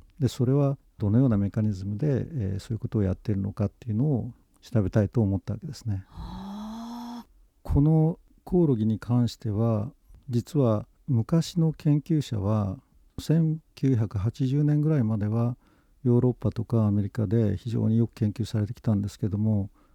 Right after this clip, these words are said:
Speaker 1: なぜか皆さんその研究をストップしてるんですね。それで、私が二十一世紀になって、もう一度リバイバルしたという経過になります。したがって、こういう研究してるのは世界で現在我々だけなんですね。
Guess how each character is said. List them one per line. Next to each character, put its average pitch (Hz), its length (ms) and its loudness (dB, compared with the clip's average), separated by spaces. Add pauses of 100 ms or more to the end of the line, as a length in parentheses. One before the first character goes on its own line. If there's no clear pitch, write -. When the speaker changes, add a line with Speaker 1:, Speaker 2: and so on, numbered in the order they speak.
(180)
Speaker 1:
な 135 120 4
ぜ 143 160 0
か 117 420 0
皆 107 200 2
さ 107 220 -2
ん 98 240 -4
そ - 160 -6
の 98 40 -4
研 107 280 -2
究 113 160 -2
を 92 40 -4
ス - 100 -16
ト 135 120 -2
ッ - 40 0
プ - 180 -8
し - 80 -10
て - 120 -4
る 95 120 -2
ん - 100 -12
で 127 60 -14
す - 120 -20
ね。 120 220 -6 (220)
そ - 200 -8
れ 127 80 0
で、 120 320 2 (300)
私 120 540 -2
が 113 340 0 (180)
二 120 140 2
十 113 120 4
一 101 80 0
世 143 180 0
紀 - 100 -8
に 104 100 2
な 104 100 2
っ - 20 -8
て、 123 380 -2 (360)
も 110 220 2
う 123 60 4
一 123 160 -6
度 127 320 0 (180)
リ 107 180 0
バ 107 180 2
イ 104 40 2
バ 95 140 0
ル 98 80 -6
し - 100 -12
た 101 160 -2
と - 100 -8
い 95 220 -4
う - 80 -10 (140)
経 107 200 2
過 107 140 0
に 95 80 2
な 90 80 2
り 90 80 -2
ま 98 140 -4
す。 - 180 -20 (100)
し - 120 -16
た 123 120 2
が 120 100 4
っ 117 40 0
て、 120 420 -2
こ - 140 -2
う - 40 4
い - 20 0
う - 20 0
研 117 180 0
究 120 160 0
し - 60 -6
て 131 100 -2
る 113 60 0
の 104 180 0
は 104 240 0
世 - 180 -4
界 95 220 -2
で 101 320 -2 (180)
現 110 200 2
在 95 120 0
我 101 200 2
々 101 220 2
だ 95 140 -4
け 113 140 -2
な 107 120 0
ん 180 100 -6
で - 60 -12
す - 100 -18
ね。 120 240 -4